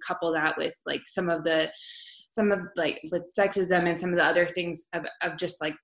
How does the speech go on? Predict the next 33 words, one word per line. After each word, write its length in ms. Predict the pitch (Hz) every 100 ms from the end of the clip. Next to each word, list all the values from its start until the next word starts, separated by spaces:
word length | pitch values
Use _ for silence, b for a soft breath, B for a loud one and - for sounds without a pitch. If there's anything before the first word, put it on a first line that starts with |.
| _ -
lack 260 | 180 180
of 100 | 170
confidence 760 | - 175 165 170 160 156 - -
that, 260 | 160 156 139 - 160
um, 200 | 156 -
sometimes 400 | - 175 170 160
is 120 | 160
associated 680 | 160 233 254 247 180 175 170
with 160 | 160
women, 300 | 165 165 165
I 80 | 160
think 240 | 165 151 - 143
that's, 460 | 143 - - - _
it 200 | 165 - -
just 180 | 175 -
all 160 | 160 160
kind 320 | - 165 160
of, 60 | - _ _ _ _ 170
um, 220 | - -
comes 280 | - 220 208
together 340 | 190 180 175
and 100 | 165
was 100 | 160
just 160 | 160 165
something 300 | 165 165 160
that 180 | -
I 40 | 165
was, 240 | 170 - B B B B B B
I 80 | 208
felt 200 | 214 208
really, 360 | 220 208 196 -
like, 240 | 180 165
passionate. 640 | - 202 - 202 185 180